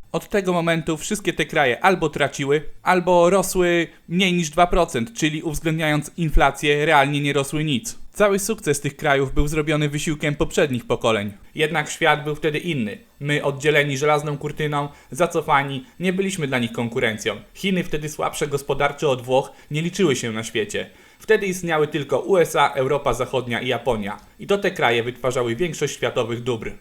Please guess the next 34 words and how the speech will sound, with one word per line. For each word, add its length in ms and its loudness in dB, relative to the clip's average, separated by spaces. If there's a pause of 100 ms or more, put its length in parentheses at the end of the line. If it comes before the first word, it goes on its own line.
(160)
Reszta 320 0
świata 360 2
kupowała 520 4
od 160 -2
nich, 200 -6
bo 100 0
była 220 4
zbyt 260 -4
zacofana 440 0
technologicznie, 720 0
by 120 2
wytworzyć 520 0
coś, 260 2
co 140 -4
mogłoby 360 2
z 60 -2
nimi 180 0
konkurować. 720 2 (200)
Jednak 480 0
po 80 2
upadku 420 4
komunizmu 540 -2
świat 280 0
zaczął 240 0
się 180 -4
zmieniać. 560 -4
Zniknęła 500 0
część 240 -2
podziałów, 520 2 (240)
a 160 6
korporacje 680 0
i 40 -4
zachodnie 440 0
firmy 380 -2